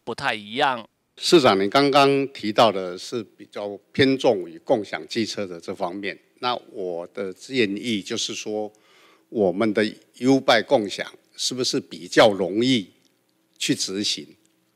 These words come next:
Speaker 2: U-Bike 这一方面的？因为来自外县市，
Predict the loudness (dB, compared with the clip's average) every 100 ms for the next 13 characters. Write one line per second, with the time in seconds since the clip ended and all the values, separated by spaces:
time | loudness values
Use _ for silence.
0 | _ _ _ _ -2 0 2 0 -2 _
1 | _ _ _ _ -2 -2 0 -2 -2 -4
2 | -4 -12 -20 _ _ _ _ -2 2 6
3 | 6 4 4 4 4 2 0 0 -2 0
4 | 2 4 2 0 -2 -4 -6